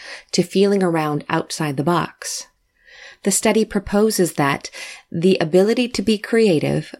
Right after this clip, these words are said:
combined with the motivation to think outside the box, explains the proposed relationship between creative thinking and dishonesty. According to the study, the connection between lying and creativity is due to the heightened feeling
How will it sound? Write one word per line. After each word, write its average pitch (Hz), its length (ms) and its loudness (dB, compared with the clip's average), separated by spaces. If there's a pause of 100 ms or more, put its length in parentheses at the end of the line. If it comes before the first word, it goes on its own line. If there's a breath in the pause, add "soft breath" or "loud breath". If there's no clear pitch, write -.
(120)
combined 180 580 2
with 190 160 0
the 160 80 -2
motivation 165 680 0
to 156 100 -4
think 151 420 -4
outside 202 400 -4
the 190 80 -2
box, - 500 -4 (380 loud breath)
explains 170 720 0
the 202 80 -2
proposed 185 920 -2
relationship 165 680 -2
between 139 400 -4
creative 135 460 -2
thinking 135 440 -4 (220 loud breath)
and 135 180 0
dishonesty. 220 800 -2 (840 loud breath)
According 196 360 2
to 190 100 0
the 175 80 -2
study, 208 520 0 (360 loud breath)
the 190 80 -2
connection 202 500 2
between 180 420 0
lying 190 560 0
and 143 220 -2
creativity 156 640 -2
is 147 200 -6
due 165 220 0
to 160 140 -2
the 147 80 0
heightened 180 760 -2
feeling 135 520 -2